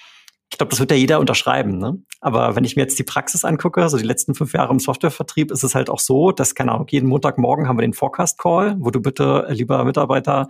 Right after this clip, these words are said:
doch am, am Quartalsende, nämlich der einunddreißigste, was auch immer, was Monat, bitte den Deal mit so und so viel K reinzuschreiben hast.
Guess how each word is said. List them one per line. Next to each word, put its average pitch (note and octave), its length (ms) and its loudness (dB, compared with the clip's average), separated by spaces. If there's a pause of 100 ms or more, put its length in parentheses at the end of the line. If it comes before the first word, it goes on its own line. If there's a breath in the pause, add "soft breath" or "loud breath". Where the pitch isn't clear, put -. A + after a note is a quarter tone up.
(340 loud breath)
doch - 280 -2 (100)
am, A#2+ 380 2
am D#3 100 0
Quartalsende, D3 800 0
nämlich B2 220 2
der C#3 100 -2
einunddreißigste, B2 920 0
was - 160 0
auch G#2+ 80 -4
immer, C#3+ 220 0
was - 160 -2
Monat, B2+ 400 -2
bitte - 180 -8
den A2+ 160 -4
Deal C#3 220 -2
mit B2+ 220 0
so C#3 80 0
und C3+ 100 0
so - 80 -8
viel - 160 -4
K C3+ 220 -2
reinzuschreiben D3 640 -2
hast. F#3 300 -4